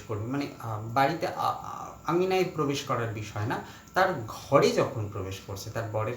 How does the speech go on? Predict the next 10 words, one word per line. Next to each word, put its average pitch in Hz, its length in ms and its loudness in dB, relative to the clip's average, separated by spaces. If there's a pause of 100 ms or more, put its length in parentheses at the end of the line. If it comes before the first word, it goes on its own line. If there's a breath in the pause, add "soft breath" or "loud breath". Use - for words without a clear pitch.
ঘরে 160 280 0
আর - 140 0
কি 107 60 -8 (100)
প্রবেশ 101 220 -6 (100)
করছে, 110 200 -6 (100)
তখন 170 320 0
আবার 151 180 4
ওইটা 110 220 0 (120)
দিয়ে 110 180 -6
আছে। 104 320 -4